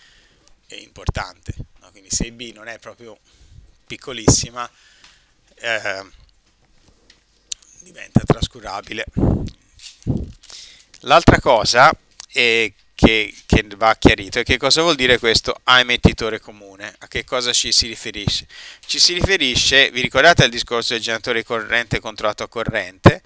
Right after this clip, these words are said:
Ecco, a utilizzare il transistore in questa configurazione, per cui la corrente,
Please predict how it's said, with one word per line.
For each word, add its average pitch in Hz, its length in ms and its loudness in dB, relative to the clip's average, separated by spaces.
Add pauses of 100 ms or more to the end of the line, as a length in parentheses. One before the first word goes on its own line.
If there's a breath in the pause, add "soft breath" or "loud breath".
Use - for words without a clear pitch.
(360 soft breath)
Ecco, 127 360 0
a 143 40 4
utilizzare 147 540 2
il 113 80 -2
transistore 156 640 -2
in 110 80 -18
questa 120 320 -8
configurazione, 101 1040 -8 (140)
per 113 200 0
cui 107 360 -12 (3250 loud breath)
la 120 180 2
corrente, 123 720 4